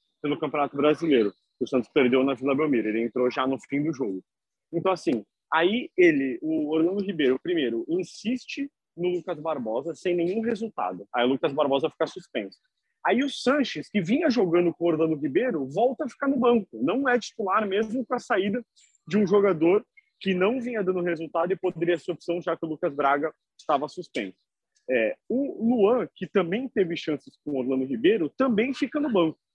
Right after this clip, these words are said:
O Vinícius Anocelo, que talvez tenha formado a melhor dupla de volantes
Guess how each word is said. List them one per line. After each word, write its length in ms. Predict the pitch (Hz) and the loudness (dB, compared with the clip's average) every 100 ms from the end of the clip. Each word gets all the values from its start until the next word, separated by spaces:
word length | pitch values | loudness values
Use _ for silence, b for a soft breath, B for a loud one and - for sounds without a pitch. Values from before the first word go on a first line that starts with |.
| _ b - | _ b -8
O 120 | 285 | -6
Vinícius 460 | 403 349 226 226 208 | -2 -2 -2 -2 -2
Anocelo, 640 | 202 165 - 208 233 147 | -4 -6 -4 -2 0 -2
que 160 | - 208 | -2 -6
talvez 400 | 214 180 151 - | -4 2 2 2
tenha 160 | 160 | -4
formado 380 | - 156 139 127 | -2 0 0 0
a 40 | |
melhor 360 | 160 165 214 262 | 0 4 4 4
dupla 340 | 196 180 165 | 0 -2 -2
de 80 | 151 | -2
volantes 580 | - 151 147 139 - - | 0 2 2 0 -8 -20